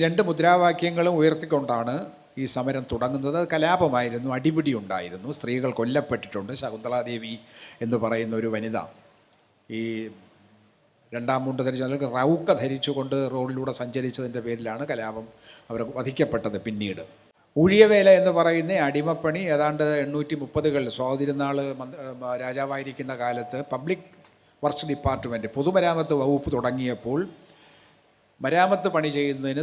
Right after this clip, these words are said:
തൊഴിലാളികളെ നിയമിച്ചു. അന്ന് തൊഴിലാളി എന്നുള്ള പേരൊന്നുമില്ല, ജോലി കൊടുത്തു. അപ്പോൾ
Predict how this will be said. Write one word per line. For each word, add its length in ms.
തൊഴിലാളികളെ 640
നിയമിച്ചു. 340
അന്ന് 140
തൊഴിലാളി 280
എന്നുള്ള 180
പേരൊന്നുമില്ല, 560
ജോലി 280
കൊടുത്തു. 320
അപ്പോൾ 200